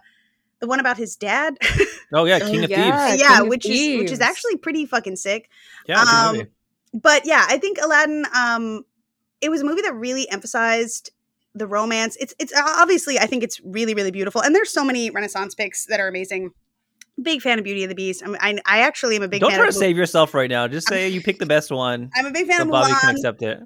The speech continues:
Speaker 1: which I, which I know Bobby probably would not have cared about because I have heard about, <laughs> about the,
Speaker 3: No,
Speaker 1: the
Speaker 3: I do
Speaker 1: Mulan.
Speaker 3: care about Mulan. That was, that is not the truth.
Speaker 2: <laughs>
Speaker 3: That's not the truth.
Speaker 1: But, but I just think Aladdin, I mean, like, the way Robin Williams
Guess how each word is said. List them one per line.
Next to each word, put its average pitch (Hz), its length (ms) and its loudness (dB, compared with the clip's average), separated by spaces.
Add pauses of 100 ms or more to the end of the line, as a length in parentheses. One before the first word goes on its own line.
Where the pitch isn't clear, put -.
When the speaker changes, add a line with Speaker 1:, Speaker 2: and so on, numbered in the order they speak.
(140)
Speaker 1:
which 233 340 0
I, 233 140 6
which 247 160 -2
I 240 80 4
know 247 160 4
Bobby 233 320 4
probably 240 280 0
would 220 200 -4
not 220 260 2
have 202 300 -2 (240)
cared 208 200 2
about 202 280 4
because 208 180 -4
I 196 60 0
have 214 260 4
heard 202 280 2
about, 185 360 0
<laughs> - 0 -
about - 800 4
the, 294 200 -4 (140)
Speaker 3:
No, 233 340 0
Speaker 1:
the 269 60 -2
Speaker 3:
I 339 160 2
do 285 120 -2
Speaker 1:
Mulan. 277 180 4
Speaker 3:
care 269 200 2
about 220 220 2
Mulan. 196 500 -6
That 175 160 -6
was, 269 120 -8 (260)
that 247 140 2
is 247 220 -2
not 226 360 -4
the 330 80 2
truth. - 960 4
Speaker 2:
<laughs> 220 480 4
Speaker 3:
That's 220 160 0 (180)
not 381 180 2
the - 120 -6 (160)
truth. 381 180 -10
Speaker 1:
But, 302 260 2 (500)
but 285 100 4
I 320 120 6
just 381 140 2
think 415 160 4
Aladdin, 320 340 6
I 254 120 0
mean, 277 160 -2
like, 269 320 -2
the 277 120 -2
way 269 220 2
Robin 277 320 2
Williams 233 640 -2